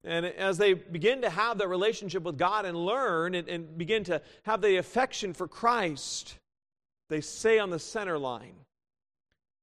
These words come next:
Because they're understanding there is balance and peace with Christ. They're not, they're not shifting from one to the other.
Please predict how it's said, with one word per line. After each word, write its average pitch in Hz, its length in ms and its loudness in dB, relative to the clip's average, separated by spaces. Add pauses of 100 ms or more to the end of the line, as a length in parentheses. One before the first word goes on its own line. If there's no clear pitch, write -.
(140)
Because 185 380 2
they're 202 180 4
understanding 214 1000 -2
there 196 260 4
is 175 180 2
balance 180 800 0
and 196 280 -2
peace 233 400 -2
with 185 160 2
Christ. 165 400 0
They're 165 120 -4
not, 190 280 -4 (240)
they're 175 100 -6
not 202 200 -2
shifting 202 560 -2
from 170 220 -4
one 190 280 -2
to 180 100 -4
the 170 200 -2
other. 143 300 -4